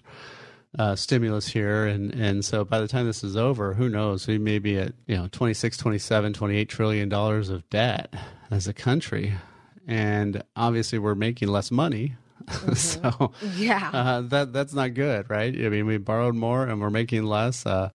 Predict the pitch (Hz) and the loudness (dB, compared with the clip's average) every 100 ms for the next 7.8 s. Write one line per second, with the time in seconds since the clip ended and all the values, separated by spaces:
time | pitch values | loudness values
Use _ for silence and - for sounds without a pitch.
0 | _ - 139 113 101 123 139 139 135 139 | _ -6 0 0 0 -2 0 2 2 0
1 | 143 135 165 160 - 147 151 143 147 147 | -2 0 2 0 -4 -2 0 2 0 -2
2 | - 127 117 - 120 107 120 117 113 - | -4 0 0 0 -2 0 2 2 0 0
3 | 110 110 - - 104 98 113 - 147 - | 0 0 0 0 2 2 0 0 0 2
4 | 120 120 - 110 - - 165 139 98 - | -2 -2 0 -2 -2 0 0 0 -2 -6
5 | 113 113 107 110 113 - 110 101 107 110 | -2 0 2 2 0 0 0 0 0 0
6 | 107 107 104 104 107 104 110 - 110 104 | 2 2 0 -2 -2 0 0 0 0 0
7 | 104 - 101 - 113 110 - | -2 -8 -8 -2 0 0 -4